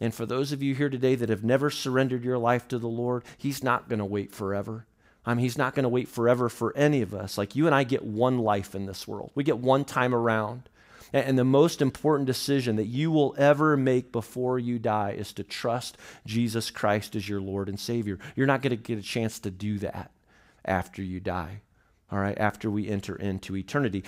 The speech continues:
And here's something that's true of you if you are a Christian. Like, if we as Christians fail to see and recognize God for who he really is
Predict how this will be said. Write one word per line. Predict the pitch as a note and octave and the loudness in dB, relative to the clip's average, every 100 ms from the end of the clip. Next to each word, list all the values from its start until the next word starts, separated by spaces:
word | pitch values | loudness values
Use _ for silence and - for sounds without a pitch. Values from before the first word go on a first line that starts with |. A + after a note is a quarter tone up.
| - | 0
And | C#3+ | 2
here's | F3+ | 4
something | F3 D3+ C#3 | 2 0 0
that's | B2+ | 0
true | - - D3+ | -2 -2 2
of | C3+ | 2
you | B2+ C#3 | 4 2
if | C#3 C#3 | 4 4
you | C#3+ | 8
are | E3+ | 8
a | D3+ | 6
Christian. | - A2+ - A2+ | 0 -4 -2 -2
Like, | A#2 | -2
if | A#2 | -2
we | C#3+ F#3+ | 2 2
as | D3+ | 2
Christians | - C#3 C3 - D#3 | 0 0 0 -2 -4
fail | - - C3+ C#3+ D3 | -4 2 4 6 4
to | C3 | 0
see | - - C#3+ D3 D3+ - - - | -4 -2 -2 -2 -4 -6 -8 -2
and | B2+ | 4
recognize | C3 D3 D#3 D#3 D3 D3+ - | 4 4 0 0 0 0 2
God | C3 D3 D3+ | 6 6 6
for | B2+ | 2
who | C3+ D3+ | 4 4
he | C#3 | 4
really | C3+ D3 C#3 | 4 2 4
is | C#3 D3 D#3 | 6 6 4